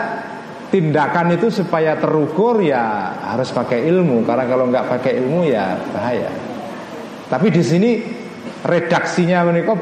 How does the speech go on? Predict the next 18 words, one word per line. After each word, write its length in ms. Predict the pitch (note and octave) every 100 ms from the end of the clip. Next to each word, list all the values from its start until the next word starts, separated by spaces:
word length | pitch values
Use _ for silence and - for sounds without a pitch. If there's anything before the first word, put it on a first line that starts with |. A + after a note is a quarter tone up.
| -
bila 320 | D#3+ D3+ D#3 D#3
rawiyatin 880 | E3 E3+ G3 F3+ E3+ E3+ G3+ F#3+
wa 160 | F3+ D3+
tafakkurin, 800 | D3 D#3 - - - C#3+ A#2+ F2 D#2 - - - - -
tanpa 240 | C#3+ C#3 D3+ D3
ditimbang-timbang, 960 | - D3+ C#3 C#3 C#3+ C#3 C3 E3 F#3
tanpa 320 | D3+ C#3+ C#3+
dipikir, 640 | C3+ C3 B3+ - E3+ G#3 F3+
karena 480 | F3 E3 F#3 A#3 B3 - - - - - - - G#3 -
tindakan 480 | F#3+ E3 D#3+ F3 F3
itu, 240 | E3+ G3+
sifat 560 | B3+ G#3 F3+ G3 F3+ F3+
itu, 320 | D#3+ A3 C#4
itu 240 | A3 G#3+ C#4+
sudah 400 | A#3+ D#3+ A3 G3+
menjadi 400 | F3+ C#3 C#3 F3+
sesuatu 640 | F3+ E3+ F3 E3 - G#3
yang 400 | F#3 F3+ F3+ F3+